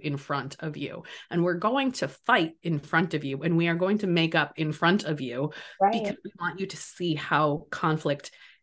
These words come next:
Speaker 1: can be handled maturely and resolved, even in a way that isn't fifty fifty sometimes,
Speaker 2: Yeah.
Speaker 1: where it's like, "Okay, you know what? You get this one, I'll get the next one," you know? <laughs> Like, that's,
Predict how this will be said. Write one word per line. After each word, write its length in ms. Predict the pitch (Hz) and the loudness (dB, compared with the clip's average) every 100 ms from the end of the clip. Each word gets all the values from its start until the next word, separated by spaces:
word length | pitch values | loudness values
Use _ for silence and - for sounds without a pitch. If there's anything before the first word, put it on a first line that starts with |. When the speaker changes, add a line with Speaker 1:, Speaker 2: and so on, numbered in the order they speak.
| - | -6
Speaker 1:
can 180 | 190 175 | 0 2
be 240 | 170 165 | 2 0
handled 600 | 160 - 180 175 165 160 | 0 2 2 4 2 2
maturely 600 | 160 160 - 156 147 143 | -2 -2 0 2 2 -2
and 200 | 139 165 | -2 -2
resolved, 840 | 160 151 147 156 156 139 139 147 - _ _ _ _ _ _ _ | -2 -2 0 2 4 2 0 -6 -16 _ _ _ _ _ _ _
even 280 | - 285 359 | 2 4 8
in 120 | 370 | 8
a 40 | 320 | 8
way 140 | 302 | 8
that 180 | 277 - | 8 6
isn't 320 | 226 220 233 - _ - | 4 4 0 -4 _ -2
fifty 260 | 220 202 | 0 0
fifty 440 | 196 139 - 87 - | -2 -2 -6 -12 -8
sometimes, 480 | - - 147 - 220 | -6 -6 -8 -6 0
Speaker 2:
Yeah. 80 | 370 | 6
Speaker 1:
where 80 | 180 | 6
it's 140 | 175 | 4
like, 240 | 160 165 - | 0 0 2
"Okay, 340 | 208 226 170 | 4 4 4
you 140 | 160 | 2
know 140 | 170 170 | 0 2
what? 220 | 214 269 - _ _ _ _ _ _ _ _ _ - | 2 0 -4 _ _ _ _ _ _ _ _ _ -2
You 200 | 214 226 | 0 2
get 180 | 220 190 | 2 2
this 200 | 185 - | -2 2
one, 160 | 226 | 4
I'll 160 | 151 160 | 4 2
get 140 | 160 | 0
the 60 | 160 | -6
next 240 | 120 - | -8 -10
one," 240 | - - 165 | -12 -12 -2
you 140 | 190 | 2
know? 160 | 190 247 | 6 8
<laughs> 420 | 381 302 381 453 | 10 10 10 10
Like, 140 | 403 262 | 8 6
that's, 260 | 254 240 | 4 2